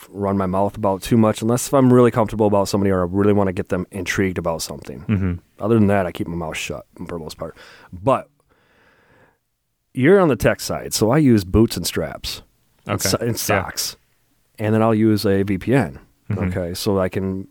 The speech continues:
Speaker 1: play around in different countries because exchanges are in different countries. Just like you have a stock market exchange in different
Speaker 2: Yeah,
Speaker 1: countries.
Speaker 2: absolutely.
Speaker 1: Okay, but the crypto side, you gotta be a little bit more careful because
Speaker 2: Mm-hmm.
Speaker 1: everybody wants crypto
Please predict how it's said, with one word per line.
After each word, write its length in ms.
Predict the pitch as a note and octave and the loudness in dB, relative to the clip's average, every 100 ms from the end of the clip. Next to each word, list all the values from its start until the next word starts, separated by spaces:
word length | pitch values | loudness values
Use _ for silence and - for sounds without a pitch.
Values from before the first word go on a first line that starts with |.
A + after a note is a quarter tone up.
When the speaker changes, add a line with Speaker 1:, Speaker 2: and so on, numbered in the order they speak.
| - | -8
Speaker 1:
play 160 | - G#2 | 0 2
around 320 | G2 F#2+ G2 | 4 4 2
in 100 | F#2+ | 2
different 280 | G#2 A2+ - | 2 0 0
countries 460 | G2 F#2+ G2 F#2+ | -2 0 0 0
because 440 | G2+ G#2+ F#2+ - - | -2 -2 -2 -4 -8
exchanges 500 | G#2 - B2 D#3 B2 | -8 0 4 4 4
are 140 | G2+ G#2 | 6 4
in 60 | |
different 260 | G#2+ G2 F#2+ | 4 0 2
countries. 320 | C3 - F2 | 0 0 -2
Just 160 | D3 - | 0 0
like 140 | B2 | 2
you 80 | A2+ | 2
have 80 | F2+ | 2
a 40 | |
stock 360 | - G#2 F#2+ - | 0 0 0 -2
market 240 | D#2+ D#2+ | -6 -8
exchange 340 | D#2 - F#2+ F2 | -6 -2 0 0
in 60 | |
different 200 | F#2+ A2+ | -2 0
Speaker 2:
Yeah, 40 | G2+ | 0
Speaker 1:
countries. 160 | E2+ G2+ | -2 -2
Speaker 2:
absolutely. 300 | G#2+ G2 - | -2 -2 2
Speaker 1:
Okay, 180 | G2+ F#2 - _ _ _ _ - | 0 0 -8 _ _ _ _ -8
but 220 | G#2 G#2+ F#2+ | -4 -2 -2
the 40 | |
crypto 220 | D#3+ - | 0 2
side, 260 | A2+ A2+ G2 | 2 2 2
you 60 | G2+ | 2
gotta 120 | F#2 | 2
be 80 | F#2 | 2
a 40 | |
little 160 | G2 G2 | 4 4
bit 60 | |
more 80 | F#2 | 2
careful 480 | - F2+ D#2+ - - | -2 -4 -6 -14 -8
because 200 | A2+ G#2+ G2 | -2 0 0
Speaker 2:
Mm-hmm. 80 | |
Speaker 1:
everybody 320 | G2 G2 G2 F#2 | 0 0 0 0
wants 340 | F2+ E2+ - | 0 -2 -4
crypto 480 | - - - A1+ | -6 -6 -10 -12